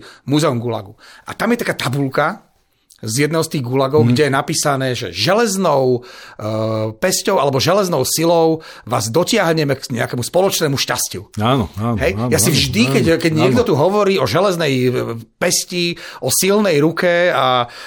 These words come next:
Speaker 1: a o, o tom, že toto je tá cesta k tomu šťastiu, k tomu po-, poriadku, spomeniem na tú tabuľku, že vlastne, že o čom tu ten, e, Neborak blúzni, že ak my chceme ako keby, že zabezpečovať šťastie krajiny zatváraním elít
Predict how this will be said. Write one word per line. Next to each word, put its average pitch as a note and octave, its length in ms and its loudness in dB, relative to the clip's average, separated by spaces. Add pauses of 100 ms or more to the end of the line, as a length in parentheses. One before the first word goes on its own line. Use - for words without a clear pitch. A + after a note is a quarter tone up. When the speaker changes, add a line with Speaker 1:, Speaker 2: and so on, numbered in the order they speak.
Speaker 1:
a - 80 -4
o, C#3+ 320 2
o E3+ 120 0
tom, E3+ 160 0
že C#3+ 120 0
toto E3+ 280 0
je F3 120 4
tá D3 120 0
cesta D3 280 -2
k - 80 -6
tomu D3 160 0
šťastiu, C#3 400 -2
k - 80 -12
tomu D3 120 0
po-, C3+ 200 -2
poriadku, D3+ 520 -2 (160)
spomeniem A3+ 520 0
na G3+ 80 0
tú A3 80 -2
tabuľku, C#3 720 -2 (420)
že C#3+ 160 0
vlastne, D3+ 320 -2
že D#3 80 -4
o F3+ 160 0
čom A3+ 240 0
tu G#3 80 -2
ten, E3+ 160 0
e, C#3 240 2
Neborak E3+ 400 0
blúzni, C#3+ 640 0 (400)
že C#3+ 160 0
ak C3+ 80 -4
my C#3+ 240 2
chceme G#3+ 340 0 (140)
ako - 80 -8
keby, C#3+ 240 0
že C3 160 -2
zabezpečovať D#3 720 -2
šťastie - 560 -2
krajiny D#3 560 0 (320)
zatváraním F3+ 720 0
elít F#3+ 480 0